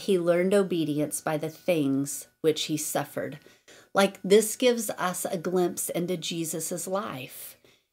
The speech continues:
You know, going back to when he was a young boy, and I'm sure his brothers and his friends, like, they were going and doing things that we struggle with today.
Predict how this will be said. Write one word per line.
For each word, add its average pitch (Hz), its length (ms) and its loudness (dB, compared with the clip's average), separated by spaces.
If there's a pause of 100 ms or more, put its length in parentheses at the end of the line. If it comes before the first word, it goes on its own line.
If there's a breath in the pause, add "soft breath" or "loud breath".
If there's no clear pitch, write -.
(100)
You 185 120 6
know, 196 120 8
going 196 460 8
back 180 320 -2
to 190 100 -2
when 190 200 0
he 202 80 2
was 185 200 -2
a 160 120 0
young 170 380 -2
boy, 180 460 0 (360 loud breath)
and 180 120 2
I'm 185 160 4
sure 196 340 0
his 190 200 -2
brothers 185 720 4
and 170 140 -2
his 185 260 -4
friends, 185 680 0
like, 170 260 -8 (500 loud breath)
they 202 140 10
were 226 180 8
going 202 460 8
and 190 160 4
doing 214 400 -2
things 220 460 -2
that 202 200 2
we 208 220 0
struggle 151 460 0
with 139 280 -4
today. - 460 -8